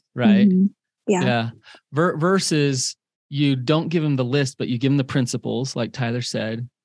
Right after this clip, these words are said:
Speaker 1: And these are principles core to your truth of who you are. "Hey, I need honesty in my marriage. I need trust. Um, you know, consistency. Those things are important to me."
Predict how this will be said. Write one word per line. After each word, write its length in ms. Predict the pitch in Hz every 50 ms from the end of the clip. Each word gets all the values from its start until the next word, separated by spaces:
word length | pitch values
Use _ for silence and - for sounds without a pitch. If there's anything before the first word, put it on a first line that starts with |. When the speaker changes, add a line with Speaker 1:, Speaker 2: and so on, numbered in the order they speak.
| _ - -
Speaker 1:
And 80 | 156
these 160 | 160 180 180
are 80 | 202 170
principles 640 | 135 - - - 165 156 151 - 143 131 131 123 -
core 460 | - - - - - 160 156 160 165
to 180 | 160 - - 139
your 140 | 120 113 110
truth 540 | 113 - - - - 139 135 117 101 - -
of 80 | 113 110
who 120 | - -
you 240 | 123 113 107 107 104
are. 320 | 95 87 90 104 113 120 _ _ _ _ _ _ _
"Hey, 200 | - 185 190 160
I 160 | 104 107 123
need 400 | 127 131 135 139 151 160 156 147 - _ _ _ -
honesty 760 | 120 123 135 135 127 120 - - - 107 104 104 101 104 _ _ _ -
in 380 | 120 113 113 110 110 107 110 -
my 120 | - 113 107
marriage. 360 | 110 107 104 101 104 104 123
I 20 |
need 180 | 120 123 120 113
trust. 580 | - - - 98 95 - 123 - - - - _ _ _ _ _ _ _ _ _ _ _ -
Um, 500 | 139 123 113 113 110 107 107 107 - - _ _ _ _ -
you 140 | 113 123
know, 160 | 110 107 107 117 117
consistency. 800 | - - 123 - - 117 - - 113 107 104 - - 90 90 95
Those 300 | 113 117 117 117 117 -
things 280 | - 120 107 107 110 113
are 60 | 113
important 580 | 110 107 110 - - 120 107 - - 101 90 -
to 120 | - -
me." 220 | 107 101 98 98